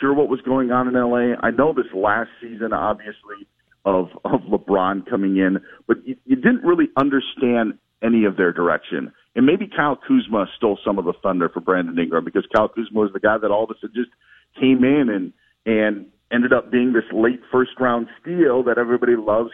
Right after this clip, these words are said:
Kyle Kuzma, and it kind of pushes Brandon Ingram off. But I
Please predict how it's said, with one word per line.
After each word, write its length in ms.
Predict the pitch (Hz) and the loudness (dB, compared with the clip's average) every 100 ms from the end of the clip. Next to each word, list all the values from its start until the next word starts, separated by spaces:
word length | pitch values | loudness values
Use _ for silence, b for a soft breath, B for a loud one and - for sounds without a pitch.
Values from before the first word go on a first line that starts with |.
| - | -8
Kyle 300 | 113 107 104 - | -4 -4 -4 -10
Kuzma, 340 | 170 151 104 | -12 -8 -2
and 120 | 101 | -2
it 120 | 95 | 0
kind 180 | 127 117 | -2 0
of 140 | 110 _ | -2 _
pushes 320 | 127 - 113 - | -8 -6 -12 -2
Brandon 300 | 113 110 104 | -2 0 0
Ingram 320 | 131 110 98 | 0 0 0
off. 160 | 85 - | 0 0
But 100 | |
I 60 | 98 | -2